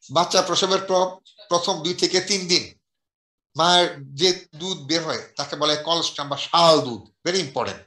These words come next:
very important। হ্যাঁ, কলস্টাম, কলস্টামের উপাদান কি দেখো, কলস্টামের গুরুত্ব কি? Very important।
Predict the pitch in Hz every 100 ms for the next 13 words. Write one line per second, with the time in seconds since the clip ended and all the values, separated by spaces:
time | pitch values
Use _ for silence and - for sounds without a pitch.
0 | _ _ _ _ 151 160 151 139 160 185
1 | - _ _ _ _ _ - 151 95 -
2 | _ _ _ _ _ _ _ _ _ _
3 | - 185 196 - 147 95 - _ _ _
4 | 135 170 170 - 170 175 175 160 165 139
5 | 156 151 160 175 - _ _ _ _ 143
6 | 156 - 156 156 165 165 - 113 107 185
7 | 185 - 123 98